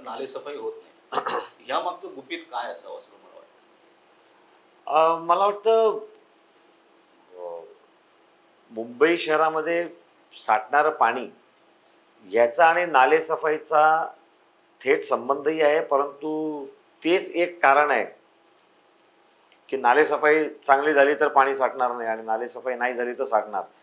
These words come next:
Speaker 2: असं मला वाटत नाही. काही वेळेला नालेसफाई झाल्यानंतर सुद्धा पाणी साठतंय, काही वेळेला नालेसफाई नीट झाली नाही तरी पाणी साठत नाही. आता कसं आहे की मुंबईच्या या सगळ्या, अ, परिस्थितीमध्ये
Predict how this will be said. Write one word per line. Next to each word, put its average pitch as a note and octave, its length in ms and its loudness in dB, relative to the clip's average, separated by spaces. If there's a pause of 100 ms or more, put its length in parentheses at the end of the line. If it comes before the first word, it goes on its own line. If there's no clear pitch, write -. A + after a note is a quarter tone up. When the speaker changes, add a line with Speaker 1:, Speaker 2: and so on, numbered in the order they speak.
(260)
Speaker 2:
असं B2+ 220 2
मला D#3 180 4
वाटत A#2 320 2
नाही. A2+ 180 -14 (760)
काही B2+ 220 4
वेळेला D3+ 320 4
नालेसफाई C3+ 560 0
झाल्यानंतर A#2+ 720 -4
सुद्धा C3 320 -6
पाणी A#2 260 -6
साठतंय, G#2 420 -10 (840)
काही A#2 200 2
वेळेला A#2+ 580 0 (500)
नालेसफाई A2+ 580 -4
नीट A#2 320 -12
झाली G#2+ 260 -4
नाही A2+ 280 -6 (640)
तरी B2 120 0
पाणी B2+ 280 -2
साठत A#2 300 -4
नाही. C3 100 -12
आता A#2+ 200 -2
कसं B2+ 320 0
आहे B2+ 140 6 (720)
की C#3+ 640 -8 (300)
मुंबईच्या B2 520 -4
या C3 180 2
सगळ्या, B2+ 720 -2 (120)
अ, A2 260 -12 (120)
परिस्थितीमध्ये A2+ 680 -10